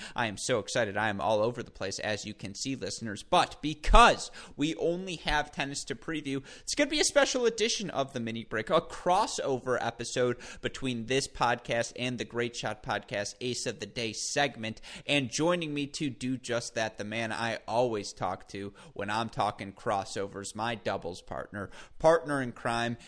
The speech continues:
and the man ready to win some money with me over these next two weeks during this U S Open, Maxwell LeBauer Rothman. Maxie, it's a crossover episode, so I get to say it. Hey, Great Shot,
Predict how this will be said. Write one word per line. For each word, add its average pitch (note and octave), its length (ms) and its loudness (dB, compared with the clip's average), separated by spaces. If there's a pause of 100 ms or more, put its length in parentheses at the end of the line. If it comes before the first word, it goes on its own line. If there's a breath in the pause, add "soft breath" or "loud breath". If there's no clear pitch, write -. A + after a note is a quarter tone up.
(120)
and G#2 160 -6
the G2 60 -8
man A2+ 540 -2
ready B2 320 2
to B2 140 -10
win A#2 340 -4
some B2 320 -2
money A#2 260 0
with G#2+ 300 -4
me G#2 160 -6
over A2 280 -4
these G#2+ 300 -10
next G#2+ 380 -8
two A#2+ 160 -6
weeks G#2+ 300 -8
during A2 260 -4
this A2 240 -4
U A#2+ 180 0
S A#2 180 0
Open, A2+ 400 0 (240 loud breath)
Maxwell B2 760 0
LeBauer A2 420 2
Rothman. A2 460 0
Maxie, C3 600 -2
it's B2 180 -2
a B2 60 -4
crossover B2 580 2
episode, A2+ 400 -2
so A2 140 -2
I G2+ 60 0
get G#2 180 -8
to - 80 -10
say B2+ 260 2
it. - 240 -4
Hey, C3+ 300 2 (280 loud breath)
Great A#2+ 240 -2
Shot, D3 320 6